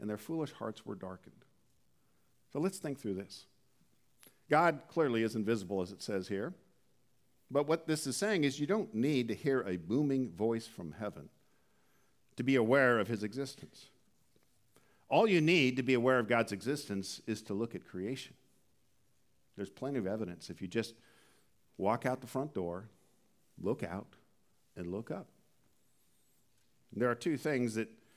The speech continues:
you will see clearly about God. It says you will see his eternal power and his divine nature. Divine nature means his,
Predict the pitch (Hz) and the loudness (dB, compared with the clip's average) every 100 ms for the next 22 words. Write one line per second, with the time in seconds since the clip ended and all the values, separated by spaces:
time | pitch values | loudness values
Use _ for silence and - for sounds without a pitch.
0 | _ - 123 120 - - 131 - - 139 | _ 0 2 2 -2 -4 -4 -4 -4 -2
1 | 110 95 95 90 - 95 87 95 _ _ | 0 -2 -4 -6 -6 -8 -8 -12 _ _
2 | _ _ _ - 101 117 113 110 - 127 | _ _ _ -4 -2 0 0 -2 -2 0
3 | 120 110 107 113 98 98 95 131 135 143 | 2 2 0 -4 -4 -4 -6 -10 -10 -10
4 | - 98 92 127 127 _ _ _ _ _ | -8 -6 -6 -8 -12 _ _ _ _ _
5 | _ - 101 104 98 95 104 113 113 110 | _ -10 -6 -6 -4 -4 -4 -4 -4 -6
6 | - 104 113 107 - - - 98 107 113 | -10 -10 -8 -10 -14 -16 -14 -8 -6 -4
7 | 110 113 113 95 95 92 - 95 90 - | -2 -4 -4 -4 -4 -6 -6 -6 -6 -14